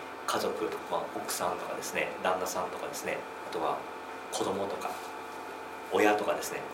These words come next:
まあ、そういうのも入れてもいいのかもしれません。まあ、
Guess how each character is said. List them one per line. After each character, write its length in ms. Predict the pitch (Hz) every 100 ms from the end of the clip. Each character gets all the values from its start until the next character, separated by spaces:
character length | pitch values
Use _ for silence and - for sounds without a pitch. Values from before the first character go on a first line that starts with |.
| 104
ま 60 |
あ、 20 |
そ 160 | - 123
う 40 |
い 40 | 123
う 40 |
の 60 | 139
も 180 | 82 78 - - - - -
入 80 |
れ 80 | -
て 80 | 107
も 100 | 107
い 20 |
い 40 | 107
の 60 |
か 100 | -
も 80 | -
し 60 | -
れ 60 |
ま 60 | -
せ 60 |
ん。 40 | - - - - - - - - - - - - - - - - - - - - - - - - - - - - - - - -
ま 80 |
あ、 40 | 143